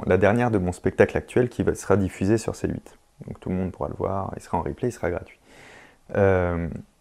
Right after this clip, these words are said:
ce spectacle dure deux heures. En quatre ans de scène avec ce spectacle, trois ans et demi,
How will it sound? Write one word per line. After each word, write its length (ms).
ce 160
spectacle 380
dure 200
deux 360
heures. 220
En 280
quatre 300
ans 80
de 120
scène 260
avec 160
ce 80
spectacle, 400
trois 180
ans 80
et 60
demi, 180